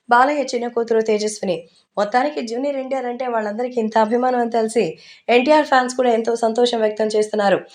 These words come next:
చాలా ఆనందంగా ఉందని, త్వరలోనే వీటన్నిటికీ ఒక పరిష్కారం అయితే దక్కుతుందని, ఎన్టీఆర్ నందమూరి కుటుంబానికి మధ్య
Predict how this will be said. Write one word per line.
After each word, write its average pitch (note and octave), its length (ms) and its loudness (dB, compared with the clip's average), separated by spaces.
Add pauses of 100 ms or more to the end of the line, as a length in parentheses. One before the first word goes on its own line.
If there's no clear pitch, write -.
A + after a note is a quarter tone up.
(220)
చాలా B3+ 320 6
ఆనందంగా C4 460 -2
ఉందని, A#3 320 -2
త్వరలోనే A#3 480 2
వీటన్నిటికీ A3+ 600 2 (420)
ఒక A#3+ 160 4
పరిష్కారం B3 640 2
అయితే A#3+ 280 2
దక్కుతుందని, A3+ 640 2 (360)
ఎన్టీఆర్ C4 400 2 (360)
నందమూరి C4 400 2
కుటుంబానికి B3 560 0
మధ్య A3 280 2